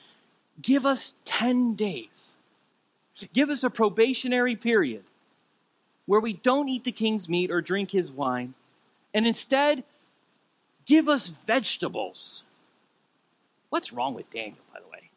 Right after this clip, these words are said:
Vegetables and water. Water? I mean, I drink water when it goes through coffee grounds, but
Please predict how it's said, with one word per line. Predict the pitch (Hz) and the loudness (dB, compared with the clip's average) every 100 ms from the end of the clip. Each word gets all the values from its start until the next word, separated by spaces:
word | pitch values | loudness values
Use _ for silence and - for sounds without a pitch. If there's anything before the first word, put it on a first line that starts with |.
| _ _ _ _ _ _ _ _ _ _ _ _ _ _ _ _ _ _ _ _ _ _ _ - | _ _ _ _ _ _ _ _ _ _ _ _ _ _ _ _ _ _ _ _ _ _ _ 0
Vegetables | 202 302 - - - 107 - - - _ _ _ _ _ _ _ _ - | 2 2 -4 -8 -12 -14 -18 -20 -20 _ _ _ _ _ _ _ _ -2
and | 233 262 240 151 123 | 2 2 2 -4 -8
water. | 131 220 302 254 117 95 - _ _ 117 | 2 6 8 6 0 -10 -16 _ _ 0
Water? | 240 320 180 101 135 196 _ _ _ | 4 4 4 -2 -8 -10 _ _ _
I | 196 | -2
mean, | 226 | -2
I | 262 | 0
drink | 254 151 | -2 -4
water | 156 202 220 202 | 2 4 4 2
when | 180 | -2
it | |
goes | 165 202 - | -2 -4 -4
through | 139 | -12
coffee | - - 226 233 151 | -14 -8 -8 -6 -6
grounds, | 123 113 - - - | -4 -6 -8 -12 -4
but | 165 | -4